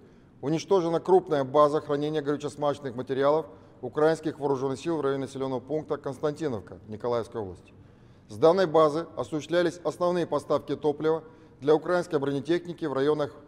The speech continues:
боевых действий на юге Украины. Высокоточными ракетами воздушного базирования нанесён удар по центру подготовки сил специальных операций украинских вооружённых сил, где базировались прибывшие на Украину иностранные наёмники в районе населённого пункта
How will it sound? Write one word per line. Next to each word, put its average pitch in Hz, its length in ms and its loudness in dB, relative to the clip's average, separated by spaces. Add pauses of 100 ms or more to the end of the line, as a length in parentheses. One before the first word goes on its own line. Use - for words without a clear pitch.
(140)
боевых 131 380 0
действий 147 300 -2
на 135 100 -4
юге 135 160 -2
Украины. 117 480 -6 (760)
Высокоточными 165 720 2
ракетами 165 420 2
воздушного 143 560 0
базирования 151 500 0
нанесён 147 360 -4
удар 151 240 4
по 147 160 -2
центру 156 320 -4
подготовки 143 640 -2
сил 151 220 -4
специальных 143 520 -2
операций 135 540 -2 (400)
украинских 147 560 -2
вооружённых 143 440 0
сил, 98 220 -12 (520)
где 120 180 2
базировались 170 520 4
прибывшие 156 560 -2
на 151 80 0
Украину 160 380 2
иностранные 151 560 0
наёмники 139 640 -2 (460)
в 117 80 -8
районе 170 240 6
населённого 151 400 0
пункта 165 320 -2